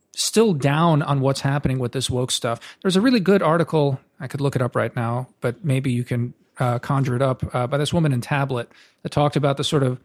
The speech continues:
self-help nature of a lot of this stuff. Um, after I, I'm done talking, I can look it up or put it in the show notes in any case, but she just talks about how,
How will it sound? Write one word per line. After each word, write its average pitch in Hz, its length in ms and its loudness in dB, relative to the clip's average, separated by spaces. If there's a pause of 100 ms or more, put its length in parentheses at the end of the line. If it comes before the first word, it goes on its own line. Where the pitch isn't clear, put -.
(180)
self-help 143 580 0
nature 131 400 0
of 117 100 -4
a 127 40 -2
lot 123 220 2
of 123 80 -6
this 127 160 -4
stuff. 123 440 -4 (580)
Um, 127 520 2 (1160)
after 120 220 -2
I, 123 100 -2
I'm 147 120 0
done 123 180 0
talking, 123 320 -2
I 120 100 -10
can 139 120 -10
look 131 140 -6
it 123 80 -4
up 123 220 -6 (340)
or 139 80 -4
put 160 140 2
it 135 60 0
in 127 60 0
the 123 60 0
show 151 200 0
notes 135 220 2
in 147 60 -2
any 135 120 0
case, 127 260 -4
but - 140 -12
she - 100 -10
just - 180 -2
talks 202 280 2
about 135 220 0
how, 139 360 0